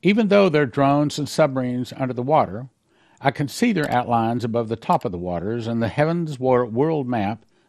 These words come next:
there's waves in the water, actual visible waves. Suddenly, I see more activity on the far west of Russia, near Norway. The map has the current names of each country, making it easier for me to know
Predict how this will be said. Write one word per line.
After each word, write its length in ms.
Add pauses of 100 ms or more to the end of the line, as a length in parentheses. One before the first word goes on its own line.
there's 240
waves 420
in 100
the 80
water, 400 (380)
actual 460
visible 560
waves. 560 (340)
Suddenly, 580 (760)
I 80
see 220
more 240
activity 460
on 140
the 120
far 440 (160)
west 640 (220)
of 160
Russia, 440 (340)
near 220
Norway. 520 (760)
The 80
map 240
has 220
the 80
current 320
names 360
of 120
each 200
country, 480
making 400
it 180
easier 580
for 140
me 180
to 140
know 420